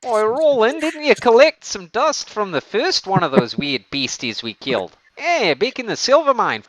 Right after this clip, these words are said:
I distinctly recall you bending over and scooping that strange gurk into a bag. I remember thinking, Oh, why is Roland doing that?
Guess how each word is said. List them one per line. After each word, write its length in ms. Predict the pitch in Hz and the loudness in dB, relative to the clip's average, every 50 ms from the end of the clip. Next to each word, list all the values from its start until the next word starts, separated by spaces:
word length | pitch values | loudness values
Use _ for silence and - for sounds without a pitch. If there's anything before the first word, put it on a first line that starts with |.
| _ _ _ | _ _ _
I 300 | 480 392 392 403 403 440 | 0 2 4 4 4 4
distinctly 640 | - 330 294 - - - 339 359 349 320 277 269 247 | 2 -2 -4 -6 -6 -6 -6 -6 -6 -6 -6 -6 -4
recall 500 | 208 190 180 - 214 208 208 226 247 240 | -4 -4 -4 -4 0 0 2 2 2 0
you 140 | 226 208 175 | -2 -6 -8
bending 380 | 143 - 185 220 220 202 180 | -4 -4 -4 -2 -2 -4 -2
over 260 | 175 202 247 233 202 | -2 -2 -2 -2 -2
and 140 | 190 139 113 | -4 -4 -4
scooping 500 | - - - - 220 269 294 - - 302 | -6 -8 -8 -8 -10 -10 -10 -10 -8 -4
that 180 | 269 247 202 - | -4 -4 -4 -4
strange 540 | - - - 214 240 240 226 170 - - - | -6 -6 -4 -4 -4 -2 -4 -8 -12 -12 -6
gurk 320 | 156 196 302 - - - | -4 -4 -4 -4 -6 -10
into 220 | 247 190 170 160 | -10 -8 -6 -6
a 60 | 151 117 | -6 -6
bag. 500 | 104 95 127 156 196 233 233 175 120 135 | -4 -4 0 2 2 2 0 -2 -4 -6
I 160 | 131 139 139 | -6 -6 -8
remember 320 | 160 - 392 320 202 147 | -8 -10 -10 -10 -10 -10
thinking, 440 | - _ 214 247 - - 135 101 - - | -8 _ -8 -10 -8 -12 -16 -16 -12 -10
Oh, 320 | - 381 311 - 196 180 190 | -6 -4 -4 -4 -4 -8 -6
why 220 | 143 208 277 320 | 0 2 2 2
is 140 | 233 160 - | 2 0 -2
Roland 380 | 156 220 262 233 160 107 95 170 | -2 -2 0 0 -2 -4 -4 -4
doing 280 | 127 170 262 359 330 | -4 0 0 0 0
that? 220 | 202 143 131 - | 0 -2 -2 -2